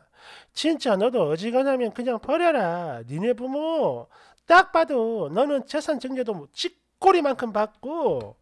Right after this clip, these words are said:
노후 책임 저당 잡히게 생겼는데 왜 이렇게 열을 이어가? 그 잘난 지들 아들 새끼한테 노후도 책임지라고 해.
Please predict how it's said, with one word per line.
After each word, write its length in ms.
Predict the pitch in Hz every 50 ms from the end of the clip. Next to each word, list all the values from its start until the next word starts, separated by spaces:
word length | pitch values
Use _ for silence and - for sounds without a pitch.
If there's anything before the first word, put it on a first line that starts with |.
| _ _ _ _ - - - _ _
노후 280 | - 147 165 202 269 311
책임 380 | - - - 320 262 311 285
저당 260 | - 202 190 196 240 247
잡히게 380 | - 202 - - 226 214 240
생겼는데 800 | 226 - 247 254 233 220 175 127 110 107 113 117 120 120 117 - _ _ _ _ _ _ _ _ _ _ _ -
왜 240 | 135 131 143 175 240
이렇게 340 | 311 349 - - 302 247
열을 280 | 170 147 151 180 180 175
이어가? 520 | 185 190 180 156 123 110 104 104 131 180 208 _ _ _ _ _ - - _ _ _
그 320 | - - 220 277 330 339 339
잘난 360 | - 208 190 185 208 233 233
지들 360 | - - 175 170 170 190 190
아들 260 | - - 269 285 311 285
새끼한테 540 | - 262 240 - - 226 208 196 - 202
노후도 320 | 170 147 147 175 214 214 226
책임지라고 640 | - - 247 233 247 233 254 247 240 247 233 254 247
해. 420 | 285 311 320 294 214 127 110 -